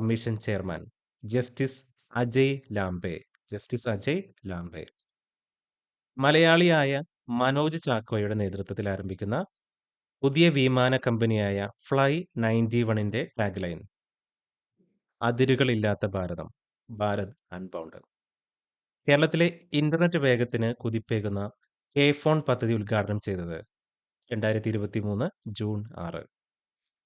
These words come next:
ബാലസോർ ട്രെയിൻ അപകടം വളരെ ഇമ്പോർട്ടന്റ് ഫാക്ട് ആണ്. ഇതിന്ന് exam-ിന് ചോദിക്കാൻ സാധ്യത വളരെ കൂടുതലാണ്. ബാലസോർ ട്രെയിൻ അപകടം,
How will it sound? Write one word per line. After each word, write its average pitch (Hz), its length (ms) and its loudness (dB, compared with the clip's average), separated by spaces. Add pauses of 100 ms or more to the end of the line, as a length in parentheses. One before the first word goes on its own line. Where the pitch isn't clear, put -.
(520)
ബാലസോർ 160 640 4
ട്രെയിൻ 139 380 2
അപകടം 101 440 -2
വളരെ 110 200 -4
ഇമ്പോർട്ടന്റ് 123 540 -2
ഫാക്ട് 117 300 -4
ആണ്. 110 240 -4 (580)
ഇതിന്ന് 120 300 -2
exam-ിന് 117 420 0
ചോദിക്കാൻ 120 540 -2
സാധ്യത 110 380 -2
വളരെ 113 300 -4
കൂടുതലാണ്. 90 480 -8 (1160)
ബാലസോർ 151 680 4
ട്രെയിൻ 156 440 2
അപകടം, 123 560 2